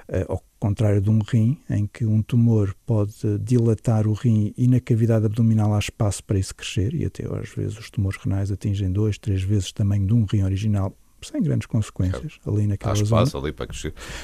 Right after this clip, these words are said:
Speaker 1: No crânio não é assim. Qualquer crescimento tumoral tem um efeito que, que pode ser muito, eh, muito mau para o doente. Pode, inclusivamente,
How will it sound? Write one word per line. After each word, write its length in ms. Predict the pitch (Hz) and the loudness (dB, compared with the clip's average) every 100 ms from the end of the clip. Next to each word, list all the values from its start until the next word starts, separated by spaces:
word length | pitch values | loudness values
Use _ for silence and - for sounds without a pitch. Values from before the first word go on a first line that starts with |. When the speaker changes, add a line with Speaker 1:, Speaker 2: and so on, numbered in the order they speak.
| - | -2
Speaker 1:
No 120 | 180 | 2
crânio 260 | - 135 147 | 4 6 6
não 140 | 156 | 6
é 60 | 135 | 4
assim. 260 | - 107 - - | 2 -2 -2 -2
Qualquer 340 | 123 - 131 | -2 2 2
crescimento 480 | 123 - 143 131 127 | 0 0 4 4 4
tumoral 360 | - 131 135 143 | 2 4 4 2
tem 160 | 147 | 2
um 80 | 143 | 4
efeito 520 | 143 - 143 143 - 165 - - - | 2 2 2 2 -2 -8 -10 -20 -4
que, 160 | 220 196 | -2 -2
que 100 | - | -2
pode 300 | 147 127 117 101 95 - 117 120 135 | -2 0 2 2 0 -4 -8 -8 -8
ser 500 | - 123 98 101 98 | 0 0 2 0 -2
muito, 880 | 107 120 127 143 139 - - 123 123 - - - | -2 2 6 8 6 2 2 2 2 -4 -20 -12
eh, 400 | - 107 104 101 | -4 0 0 0
muito 280 | 98 113 107 | 0 0 2
mau 160 | 107 104 | 2 2
para 140 | 113 | 0
o 20 | |
doente. 260 | 117 220 226 | 2 2 2
Pode, 180 | - 92 95 92 101 | 2 0 0 -2 -4
inclusivamente, 760 | 101 95 98 98 98 101 104 | -4 -4 -2 0 2 0 -2